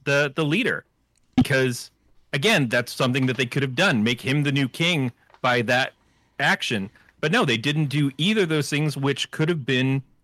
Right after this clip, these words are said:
conceived as, you know, cheap and the easy way to go. They, they went with the, the most true way of the story, which I think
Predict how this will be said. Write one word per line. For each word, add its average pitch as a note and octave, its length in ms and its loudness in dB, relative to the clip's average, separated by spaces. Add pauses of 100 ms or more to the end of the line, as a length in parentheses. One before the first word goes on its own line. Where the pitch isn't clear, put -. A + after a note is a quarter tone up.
(280)
conceived A3 640 0
as, B2+ 560 -2 (380)
you D3 120 -4
know, A2 160 -2 (240)
cheap - 380 -2 (640)
and A#2+ 200 2
the B2 180 0
easy A#2 200 0
way A2 140 0
to G2+ 80 -2
go. G#2+ 380 -2 (100)
They, D#3+ 280 0
they D#3 120 0
went D3 340 -2
with B2+ 380 -4
the, B2+ 400 -2 (400)
the C3+ 100 2
most B2+ 560 0 (100)
true C3+ 560 -2 (140)
way A#2 240 0
of A2+ 120 -4
the - 80 -6
story, D#3 400 -4
which G2 220 -8
I G#2+ 120 -4
think A2+ 280 -4